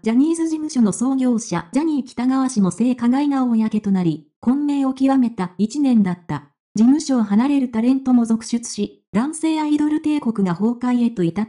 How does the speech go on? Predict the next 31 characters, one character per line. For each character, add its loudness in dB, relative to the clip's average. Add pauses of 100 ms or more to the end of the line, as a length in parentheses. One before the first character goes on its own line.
た -2
が、 -4 (160)
滝 -4
沢 -2
に -2
と -2
っ 0
て -4
は -4
チ -2
ャ -2
ン -8
ス 2
の 6
一 0
年 4
だ 2
っ -8
た -8
は -6
ず -4
だ。 -6 (300)
ジ 0
ャ 0
ニ 4
ー 0
ズ -2
事 -2
務 -4
所 -2
は、 -2